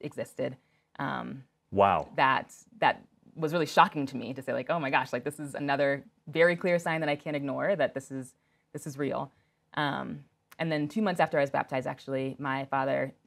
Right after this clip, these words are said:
Speaker 1: did commit suicide. So
Speaker 2: Mm, I'm so sorry.
Speaker 1: Yeah, the last, um, thank you. The last conversation I had with him, he, um,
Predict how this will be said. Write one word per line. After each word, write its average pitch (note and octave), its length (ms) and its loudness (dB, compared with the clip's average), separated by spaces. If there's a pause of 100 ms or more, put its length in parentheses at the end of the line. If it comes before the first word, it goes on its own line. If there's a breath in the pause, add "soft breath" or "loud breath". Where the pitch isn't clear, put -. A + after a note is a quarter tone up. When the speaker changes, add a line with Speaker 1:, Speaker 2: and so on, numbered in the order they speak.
(160)
Speaker 1:
did D3+ 160 -4
commit - 220 -10
suicide. C3 440 -4
So C3+ 320 0
Speaker 2:
Mm, F#2+ 80 -10 (180)
I'm G#2+ 60 -12
so G#2+ 140 -4
sorry. F2+ 400 -4 (320)
Speaker 1:
Yeah, F#3 340 8 (140)
the G3 100 10
last, F#3 400 8
um, E3 400 2 (100)
thank D#3+ 260 -6
you. C#3 120 0
The D3+ 80 2
last D#3 380 6 (260)
conversation F#3 400 2
I E3 60 2
had D#3+ 140 4
with D3+ 100 -2
him, D#3 340 0
he, D3 520 0 (680)
um, C#3 560 -4